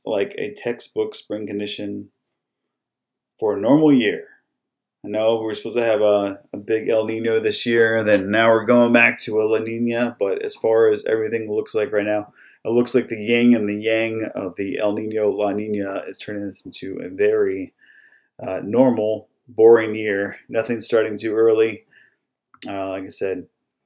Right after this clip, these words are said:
for me, the real kickoff for pelagic offshore season is really Memorial Day, and then, uh, running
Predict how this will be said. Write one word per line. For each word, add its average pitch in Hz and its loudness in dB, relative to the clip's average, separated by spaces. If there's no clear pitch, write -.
for - -16
me, 107 -8
the 101 0
real 101 0
kickoff 104 -2
for 101 -2
pelagic 101 -2
offshore 104 -4
season 95 -10
is 95 -12
really 98 -4
Memorial 135 4
Day, 135 2
and 101 -6
then, 101 -2
uh, 98 -6
running 113 -2